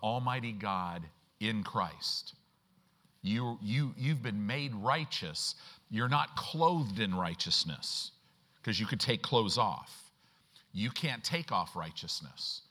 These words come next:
It's who you are. Isn't that amazing? So when a Christian,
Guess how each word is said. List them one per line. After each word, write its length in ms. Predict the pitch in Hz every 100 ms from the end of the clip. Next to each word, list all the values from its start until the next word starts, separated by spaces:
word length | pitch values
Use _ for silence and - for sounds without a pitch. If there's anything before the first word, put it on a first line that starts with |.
| -
It's 220 | 107 -
who 160 | 160 139
you 280 | 104 98 90
are. 300 | 95 65 - _ _ _ _ _ _ _ _ _ _ -
Isn't 140 | 143 135
that 160 | 143
amazing? 580 | 120 113 123 117 85 69 - _ _ _ _ _ _ - - - -
So 320 | - 175 156
when 200 | 143 147
a 60 |
Christian, 880 | - - - 247 - - 120 98 95